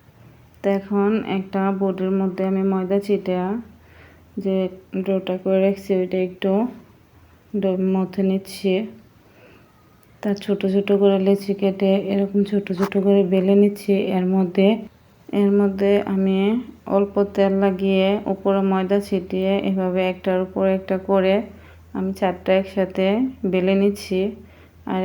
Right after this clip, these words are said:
এখন চুলায় একটা তাওয়া বসিয়ে মাঝারি আছে এভাবে উঠে নিচ্ছি। চেষ্টা করবেন অল্প আছে হালকা ছেঁকার জন্য, বেশি ছেঁকলে আবার রুটিগুলা সমোসার শীটটা পারফেক্ট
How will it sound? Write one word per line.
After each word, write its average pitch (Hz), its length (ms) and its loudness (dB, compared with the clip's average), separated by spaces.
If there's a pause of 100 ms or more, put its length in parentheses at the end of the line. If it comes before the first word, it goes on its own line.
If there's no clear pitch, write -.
এখন 190 260 -2 (160)
চুলায় 190 440 2 (120)
একটা 190 160 -2 (100)
তাওয়া 190 280 4
বসিয়ে 196 400 -2 (140)
মাঝারি 185 380 2 (120)
আছে 196 260 0 (720)
এভাবে 185 400 0 (680)
উঠে 196 200 -2 (160)
নিচ্ছি। 196 380 -2 (1400)
চেষ্টা 208 340 0 (100)
করবেন 190 320 2 (200)
অল্প 196 200 2 (220)
আছে 196 260 0 (400)
হালকা 180 400 -2 (100)
ছেঁকার 196 420 2
জন্য, 185 180 0 (240)
বেশি 196 300 0
ছেঁকলে 190 440 -2
আবার 196 240 6
রুটিগুলা 196 540 2 (920)
সমোসার 208 520 2
শীটটা 190 360 0 (120)
পারফেক্ট 185 500 2